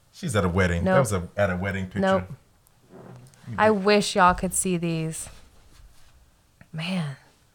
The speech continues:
Speaker 2: Okay, okay.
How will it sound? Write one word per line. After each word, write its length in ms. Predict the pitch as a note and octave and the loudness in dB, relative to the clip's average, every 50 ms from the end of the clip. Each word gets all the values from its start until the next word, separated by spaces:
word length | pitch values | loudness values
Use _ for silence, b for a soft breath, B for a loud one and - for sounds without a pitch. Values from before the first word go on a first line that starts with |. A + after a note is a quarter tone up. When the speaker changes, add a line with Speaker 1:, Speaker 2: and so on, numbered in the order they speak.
| _ _ _ _ _ _ _ _ b b b b b b b b b b b b b b _ _ _ _ _ _ B B B B B B B B B B - | _ _ _ _ _ _ _ _ b b b b b b b b b b b b b b _ _ _ _ _ _ B B B B B B B B B B -16
Speaker 2:
Okay, 480 | - - E3+ E3 E3 E3+ F3+ G3 G3 F3+ | -10 -8 -6 -4 -2 -2 -2 -2 -2 -4
okay. 680 | E3 - - - D#3+ D#3+ E3 E3 E3 F3 G3 G3+ | -6 -6 -8 -6 -6 -4 -4 -4 -4 -4 -6 -8